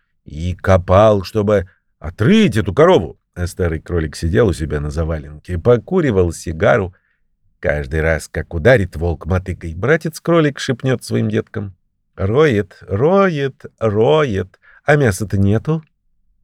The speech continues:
потому что мясо давно лежало в коптильне.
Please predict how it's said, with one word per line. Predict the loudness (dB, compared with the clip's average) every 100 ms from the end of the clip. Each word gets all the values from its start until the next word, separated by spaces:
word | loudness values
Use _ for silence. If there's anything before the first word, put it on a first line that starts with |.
| _ _ _
потому | -6 -2 0
что | 0 -2
мясо | 0 0 -2 -2
давно | -2 0 0
лежало | 0 2 2 2
в |
коптильне. | 0 -2 -4 -6 -4 -6